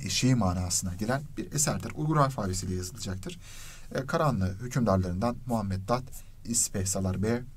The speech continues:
sunulan bir eser olacak. Şehname'ye gelelim. Firdevsi tarafından yazılacaktır Şehname.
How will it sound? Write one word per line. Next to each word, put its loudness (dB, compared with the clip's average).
sunulan -2
bir -6
eser -2
olacak. -4
Şehname'ye 4
gelelim. 2
Firdevsi 2
tarafından 4
yazılacaktır 0
Şehname. -2